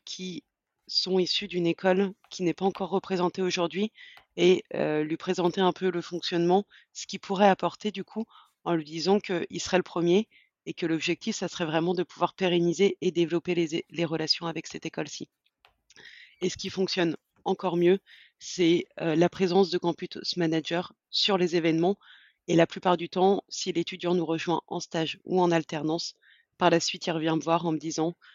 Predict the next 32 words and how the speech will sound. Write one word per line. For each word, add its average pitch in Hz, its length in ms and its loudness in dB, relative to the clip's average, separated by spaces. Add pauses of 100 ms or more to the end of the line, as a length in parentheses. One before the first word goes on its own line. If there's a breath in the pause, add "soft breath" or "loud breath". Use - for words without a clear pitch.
(320 soft breath)
euh, « 143 400 -4 (240)
J'ai 180 220 0
vraiment 175 260 4
apprécié 190 420 0
pouvoir 165 320 -2
échanger 170 460 -2
avec 170 400 0 (440 soft breath)
un 175 120 2
ancien 175 260 4
de 208 60 4
mon 180 160 2
école. 185 380 2 (400 soft breath)
Euh, 170 100 0
est-ce - 160 0
que - 80 -6
moi 175 160 0
aussi, 165 200 -4
je - 80 -4
pourrais 170 180 -2
t'accompagner 165 500 -2
sur - 180 -4
un 170 100 2
événement ? » 160 360 -2 (640)
Et 165 100 2
là, 185 120 10
il 190 80 6
passe 185 220 0
campus 175 340 -2
manager, 175 560 2 (420)
on 175 140 0
en 156 80 2
revient. 160 220 -6